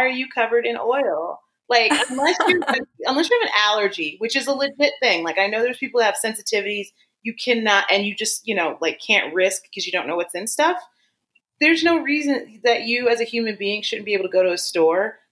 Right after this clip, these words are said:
Speaker 1: and find one product made with you in mind. <laughs> Like,
Speaker 2: Yeah.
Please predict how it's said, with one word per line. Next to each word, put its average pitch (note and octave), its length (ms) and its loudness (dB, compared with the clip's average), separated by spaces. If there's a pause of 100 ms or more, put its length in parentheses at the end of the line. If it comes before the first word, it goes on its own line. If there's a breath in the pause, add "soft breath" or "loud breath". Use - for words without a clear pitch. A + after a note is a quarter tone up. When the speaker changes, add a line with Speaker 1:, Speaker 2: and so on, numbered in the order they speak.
(100)
Speaker 1:
and G3+ 140 0
find F#3 400 2
one F#3+ 240 0
product E3+ 520 -2 (100)
made F3 580 -2
with E3 260 -2
you E3+ 160 0
in D#3+ 80 -4
mind. B2 360 -6 (300)
<laughs> - 240 -14
Like, C#4 420 0
Speaker 2:
Yeah. G3 320 0